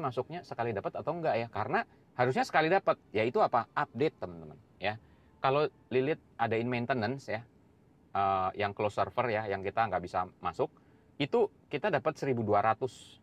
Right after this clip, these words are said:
diamond. Dan itu kalau teman-teman perhatikan tuh tiap dua minggu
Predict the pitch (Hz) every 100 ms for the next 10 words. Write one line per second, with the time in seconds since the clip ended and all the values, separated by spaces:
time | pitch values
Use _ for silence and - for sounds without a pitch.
0 | - 95 92 78 - _ _ - - 135
1 | 147 233 254 113 110 120 120 120 127 123
2 | 120 117 156 135 107 151 220 208 160 123
3 | 120 160 202 127